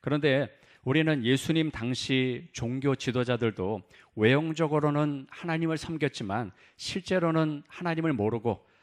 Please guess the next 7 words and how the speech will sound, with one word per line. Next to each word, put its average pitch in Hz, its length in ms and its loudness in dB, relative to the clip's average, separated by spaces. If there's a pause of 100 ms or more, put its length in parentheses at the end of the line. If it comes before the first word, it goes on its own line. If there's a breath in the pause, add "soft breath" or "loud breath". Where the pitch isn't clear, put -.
(160 soft breath)
하나님을 165 400 2
사랑하지 160 600 0
않았다라는 135 760 0
사실을 110 680 -2 (120)
알고 123 300 0
있습니다. 95 640 -4 (280 soft breath)
그러니까 151 580 2